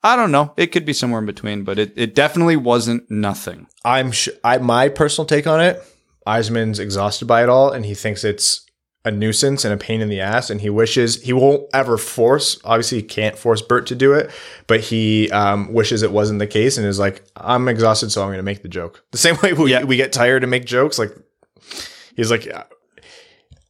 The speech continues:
Speaker 2: if you're gonna be doing this, I get to at least make it, take a dig."
Speaker 1: A very tame gallows humor.
Speaker 2: Yeah,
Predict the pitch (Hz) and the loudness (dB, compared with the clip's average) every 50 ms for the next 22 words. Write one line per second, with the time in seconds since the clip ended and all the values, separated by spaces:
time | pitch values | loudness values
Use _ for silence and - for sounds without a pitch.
0 | _ _ _ _ _ - 110 98 107 107 110 110 127 147 156 165 165 156 156 147 | _ _ _ _ _ -4 -4 -4 -4 -6 -4 0 2 2 2 4 2 2 2 2
1 | 135 143 147 143 139 147 151 143 - 117 120 117 123 117 - 120 107 107 110 113 | 2 2 2 2 2 2 2 2 0 0 0 0 -2 -2 0 -2 -2 0 -2 -4
2 | 110 - 117 104 107 98 - - 113 98 98 87 90 90 82 85 - - 131 131 | -4 -4 -6 -6 -6 -8 -4 -4 -4 -4 -4 -8 -8 -12 -12 -12 -6 -2 -2 -2
3 | 123 120 135 139 143 147 151 147 - - 139 123 123 123 120 117 110 107 104 107 | 2 2 2 4 4 2 0 -2 -2 0 0 2 2 2 2 2 2 2 2 2
4 | 107 107 107 101 - - - 95 90 90 90 - - 151 220 180 147 113 104 - | 2 0 0 -2 -4 -6 -8 -10 -10 -10 -10 -8 -4 -2 0 2 2 0 -2 -4